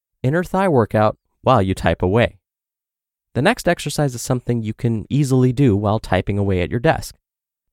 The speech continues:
Place a medicine ball between your knees. Squeeze your knees together as hard as you can for three seconds and relax, and then repeat ten to fifteen times.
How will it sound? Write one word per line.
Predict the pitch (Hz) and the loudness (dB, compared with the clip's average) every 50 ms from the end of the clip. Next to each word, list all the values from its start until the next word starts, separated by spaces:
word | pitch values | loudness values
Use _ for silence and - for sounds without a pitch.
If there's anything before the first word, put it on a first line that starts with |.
| _ - | _ -8
Place | - - 175 202 240 - 226 | -2 2 2 2 2 0 -2
a | |
medicine | 208 160 131 120 120 117 - - 101 87 | 0 2 2 2 2 2 0 0 -2 0
ball | 92 87 92 95 | 2 2 2 2
between | 110 104 - - 92 90 | 0 -2 0 0 0 2
your | 95 104 | 2 2
knees. | 123 151 123 - - - _ _ _ _ _ _ _ _ _ _ _ _ | 2 2 2 0 -2 -8 _ _ _ _ _ _ _ _ _ _ _ _
Squeeze | - - - - - 127 151 180 196 180 180 | -12 -10 -6 -2 2 2 2 2 2 2 2
your | 202 196 | 2 2
knees | 180 151 131 120 - | 4 4 2 2 2
together | - 113 95 90 87 98 95 76 | 0 0 2 2 4 4 4 4
as | 95 - | 2 0
hard | - - 98 113 | 0 0 0 0
as | 135 139 | 0 -2
you | 156 170 | -4 -6
can | - - - 104 90 90 92 92 98 101 _ _ | -4 -2 0 0 2 2 0 -2 -4 -10 _ _
for | - 110 | -8 -8
three | 107 - - 123 143 | -6 -4 -2 -2 0
seconds | - - 110 104 - - 104 101 - - - _ _ - | 0 0 0 0 0 0 -2 -2 -4 -8 -16 _ _ -4
and | - 98 95 | -2 0 2
relax, | 95 92 87 82 - - - - - _ _ _ _ _ _ _ _ _ _ - | 2 2 2 0 -2 -6 -10 -16 -20 _ _ _ _ _ _ _ _ _ _ -6
and | - 113 113 | -2 0 2
then | 117 110 117 | 2 2 2
repeat | 120 123 - - 220 202 160 135 _ _ _ _ _ _ _ - | 0 -2 0 0 0 0 0 -2 _ _ _ _ _ _ _ -2
ten | - 110 107 | 0 0 0
to | 104 | 0
fifteen | - - 92 - - 98 95 92 | 0 0 -2 0 0 -2 -2 -2
times. | 92 98 87 - - - - - | 0 -2 -2 -2 -4 -8 -14 -18